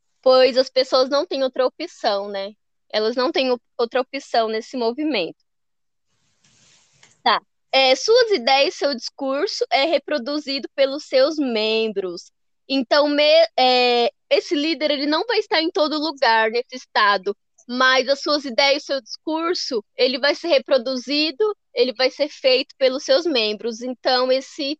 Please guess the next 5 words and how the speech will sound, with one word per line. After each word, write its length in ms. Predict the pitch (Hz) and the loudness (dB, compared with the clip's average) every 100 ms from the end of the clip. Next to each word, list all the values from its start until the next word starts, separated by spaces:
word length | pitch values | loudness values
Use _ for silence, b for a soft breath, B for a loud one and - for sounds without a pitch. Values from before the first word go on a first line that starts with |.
| - | -4
movimento 580 | 240 254 269 247 262 | -2 -2 -2 -2 -4
vai 140 | 226 254 | -4 -6
se 140 | - | -6
espalhando. 680 | 254 - 311 294 214 185 165 - _ _ _ _ _ _ _ B B B _ | -14 -2 0 2 2 2 -2 -12 _ _ _ _ _ _ _ B B B _
É, 680 | 240 247 247 247 233 220 196 | 4 6 6 6 6 6 6